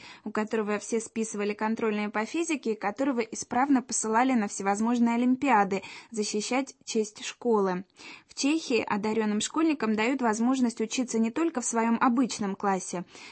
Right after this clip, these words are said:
но и попутно в классе виртуальном. По сути, это курсы физики и химии в интернете. Пока проект Талнет охватывает только эти два предмета. В прошлом учебном году их углублённо изучали семнадцать школьников пражских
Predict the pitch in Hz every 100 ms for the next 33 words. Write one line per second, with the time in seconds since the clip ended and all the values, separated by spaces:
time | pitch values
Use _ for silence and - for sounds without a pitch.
0 | - 285 339 214 220 262 254 233 - 220
1 | 226 240 220 - 254 247 214 190 185 185
2 | 196 _ - - - - - 208 311 311
3 | 330 - 254 269 240 247 262 - 220 -
4 | - 254 220 208 196 202 - 311 269 208
5 | 226 233 269 277 196 185 - 190 - -
6 | - - 214 208 285 226 208 202 - 202
7 | 208 233 294 254 - 233 - 214 202 233
8 | 247 214 226 196 196 202 - 233 240 226
9 | 190 185 185 - - - - - - -
10 | 269 254 226 226 220 240 226 240 226 226
11 | 233 233 311 359 277 - 233 220 208 226
12 | 294 285 226 214 - 262 269 - 220 220
13 | 285 277 233 - 247 262 254 240 - 220
14 | 226 247 - 226